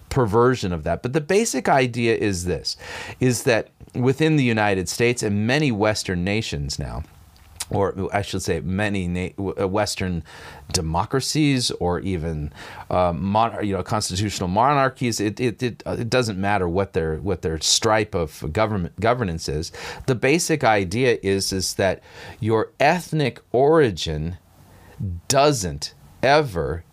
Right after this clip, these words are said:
give you, um, a preferential legal standing before the civil government,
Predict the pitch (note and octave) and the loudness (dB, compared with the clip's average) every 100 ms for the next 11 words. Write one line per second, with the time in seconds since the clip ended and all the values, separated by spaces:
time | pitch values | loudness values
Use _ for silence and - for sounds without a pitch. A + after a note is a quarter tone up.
0 | F#2 F2 B2+ D#3 A#2+ E2+ D2 A1+ E2+ - | -8 0 2 2 2 -4 -4 -4 -8 -10
1 | - - - - - - A#2 G#2+ - - | -20 -20 -20 -20 -4 2 4 4 0 0
2 | A#2 G#2+ - - C#3+ C3+ - G#2 B2+ E3+ | 2 0 -4 -2 2 2 2 2 4 2
3 | D3+ - D#2 F2+ G#2+ _ - - F2+ G2 | 0 -2 -2 -2 -6 _ -20 -10 -4 -2
4 | A#2 G2+ G2+ - - - C#3 D3+ F#2 D2+ | 0 0 0 0 0 2 2 2 0 -4
5 | F2 - _ - A2 G#2+ - G#2 F#2 F#2+ | -6 -10 _ -6 -4 -4 -4 0 4 4
6 | G2 G#2 - - D2 D#2+ E2+ G#2+ B2+ G2+ | 2 -2 -2 0 -2 -4 0 2 2 -2
7 | C2+ G1+ | -6 -12